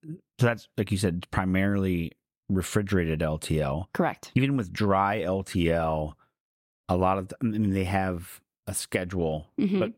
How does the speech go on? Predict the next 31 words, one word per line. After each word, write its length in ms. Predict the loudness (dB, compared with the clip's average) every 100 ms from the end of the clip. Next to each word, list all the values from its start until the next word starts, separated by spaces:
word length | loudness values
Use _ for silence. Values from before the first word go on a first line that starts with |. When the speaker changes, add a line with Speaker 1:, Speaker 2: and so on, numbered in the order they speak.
| _
Speaker 1:
someti-, 380 | -4 -2 0 -4 -2
it's 180 | -4 2
more, 640 | 2 2 2 2 0 -2 -10 _ _ _ -6
they 80 | 0
deliver 320 | 2 2 2
more 220 | 0 0
often 340 | 0 0 0 2
or 80 |
a 80 | 0
little 160 | 2 0
more 180 | 0 0
flexible 500 | -2 -2 0 0 0
than 140 | 0
a 60 | 0
reefer 380 | -2 -2 -2
L 100 | -4
T 160 | -4 -4
L. 120 | -4
Is 60 | -4
that 120 | -4
a 40 | -2
fair 200 | -2 -2
assessment? 520 | -2 -4 -2 -4 -2
Speaker 2:
Yes, 320 | -2 -2 -2
I 60 | -2
agree. 280 | 0 0 -2
And 80 | -2
I 60 |
think 320 | -2 -2 0 0
their 360 | 0 0 -2
sa-, 260 | -2 -2